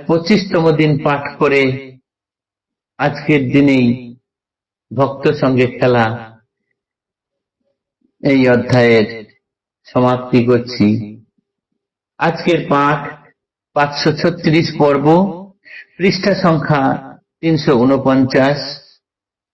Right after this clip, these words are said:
আজ এই অধ্যায়ের পঁচিশতম দিন পাঠ হচ্ছে। এর আগের দিনের পাঠে আমরা দেখেছি ভক্তিমতী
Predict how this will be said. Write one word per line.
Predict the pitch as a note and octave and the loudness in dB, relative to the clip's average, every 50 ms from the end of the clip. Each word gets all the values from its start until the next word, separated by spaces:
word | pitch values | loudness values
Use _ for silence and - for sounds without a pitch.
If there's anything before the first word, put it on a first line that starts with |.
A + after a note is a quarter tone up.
| _ _ _ _ _ | _ _ _ _ _
আজ | - C3 C3 C3 C3 B2+ B2+ B2+ - - - - - _ _ _ _ _ _ - | -4 -2 0 2 2 0 0 -2 -6 -12 -16 -18 -20 _ _ _ _ _ _ -4
এই | C#3+ D3 C3 | -2 -2 0
অধ্যায়ের | - - C3 B2+ A#2+ - - B2+ A#2+ A#2 A2+ G2+ - A#2 A2+ G#2 - - _ _ _ | 0 0 -2 -2 0 0 0 2 2 2 2 0 -2 -6 -10 -14 -20 -20 _ _ _
পঁচিশতম | - D3 C#3 - - E3+ E3+ - - D3 B2+ B2 A#2+ | -2 -2 0 2 0 0 0 0 -2 0 2 2 2
দিন | A#2 A2+ A#2 A2+ A2 A2+ A#2 - | 2 2 2 2 0 0 -2 -4
পাঠ | - A#2+ A#2 - - - | -4 -4 -4 -4 -2 -2
হচ্ছে। | B2+ B2+ - - - D3 D3 D3 D3 D3 C#3+ - - - - - - - | -2 -2 -4 -2 0 0 0 0 -2 -8 -14 -18 -20 -20 -20 -20 -10 -4
এর | - F3+ E3+ E3 | 0 0 2 2
আগের | D#3+ D#3+ D#3+ F3 F3+ D#3+ | 0 0 0 -2 -2 0
দিনের | D3+ E3+ E3 E3 D3+ - | 0 2 2 2 2 0
পাঠে | - C#3+ C3+ C3+ - D3+ D3 C#3 C3+ C3+ C3+ - - - - _ _ - | 0 -4 -4 -2 2 2 2 4 2 0 -2 -6 -10 -18 -20 _ _ -4
আমরা | C3+ C#3+ C#3+ C#3+ C3 | -2 0 2 2 2
দেখেছি | B2+ C3+ C#3+ C3+ - E3+ D3+ D3+ - E3 E3 E3 E3 E3 E3 E3 - - _ _ _ _ _ _ _ _ _ _ _ _ - C3+ | 2 2 2 2 2 0 -2 0 2 2 2 2 2 -2 -6 -14 -18 -20 _ _ _ _ _ _ _ _ _ _ _ _ -6 -2
ভক্তিমতী | E3 G3 F#3+ F#3+ F#3+ G3 G#3 G3 G3 F#3+ F#3 F#3+ F#3+ F#3 F#3 F3+ F3+ - - - - | -2 -2 -2 -2 -2 0 2 2 2 2 2 2 4 4 4 4 2 0 -4 -10 -10